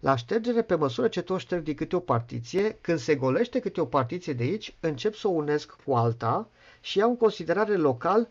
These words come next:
mai puține cifre din reprezentarea binară. Până când observ că tot ceea ce este aici, local, este tot cu doi, doi, doi, doi, doi, doi, doi. Și aici, global, e trei.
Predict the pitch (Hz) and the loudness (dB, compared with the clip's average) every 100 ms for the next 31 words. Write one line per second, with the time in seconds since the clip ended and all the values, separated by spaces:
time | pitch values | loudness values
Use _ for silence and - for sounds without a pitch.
0 | - 156 202 202 208 208 269 220 120 117 | -8 -4 -2 -2 -6 -6 -2 0 -2 -4
1 | _ _ _ - 165 143 147 127 131 120 | _ _ _ -8 -6 -4 -2 0 0 0
2 | 123 117 - 127 117 120 113 123 _ _ | -2 -4 -4 -2 -2 -4 -4 -6 _ _
3 | - - - - 202 277 277 254 156 127 | -20 -20 -20 -2 2 2 0 2 2 0
4 | - 127 170 - _ _ _ - 175 - | 0 0 0 -6 _ _ _ -2 -2 0
5 | 277 294 - 208 - 175 170 143 120 127 | -2 0 0 -2 -2 -6 -4 0 0 -2
6 | - - - 135 127 120 123 208 240 - | -6 -14 -6 -2 -2 0 0 0 -2 -8
7 | 196 208 220 208 254 247 233 220 120 156 | -4 -2 -2 0 -2 -2 0 0 4 4
8 | 185 202 185 127 165 175 151 131 160 160 | 4 0 -4 2 2 2 -2 0 0 0
9 | 139 151 156 139 151 160 139 151 147 131 | 0 2 2 0 0 0 2 0 0 2
10 | 117 117 - _ - - - 160 220 226 | -2 -2 -10 _ -20 -12 2 4 4 0
11 | 208 151 139 185 196 170 170 120 | 0 2 2 2 2 0 0 -2